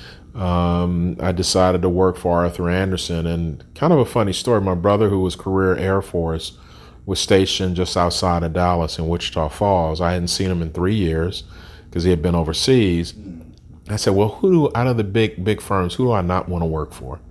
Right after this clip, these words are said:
Speaker 1: And Arthur Andersen was headquartered in Chicago. And I knew I was gonna, my plans were to go back to Chicago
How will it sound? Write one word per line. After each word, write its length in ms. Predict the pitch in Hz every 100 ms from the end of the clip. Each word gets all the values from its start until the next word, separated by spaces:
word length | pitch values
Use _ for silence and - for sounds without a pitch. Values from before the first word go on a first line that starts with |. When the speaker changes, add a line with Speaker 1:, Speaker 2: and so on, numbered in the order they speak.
| - - - - -
Speaker 1:
And 120 | 95
Arthur 240 | 95 107
Andersen 360 | 98 95 - 92
was 140 | 92
headquartered 480 | 98 87 90 85 82
in 80 | 80
Chicago. 720 | - - - 85 82 78 78 -
And 420 | 87 85 82 82 - - - - - -
I 100 | -
knew 180 | 107 120
I 120 | 107
was 200 | 107 104
gonna, 160 | 98 95
my 180 | 92 98
plans 340 | - 117 107
were 140 | 95 87
to 200 | 87 85
go 140 | 92
back 240 | 92 90 -
to 80 | 82
Chicago 800 | - - 90 87 78 50 62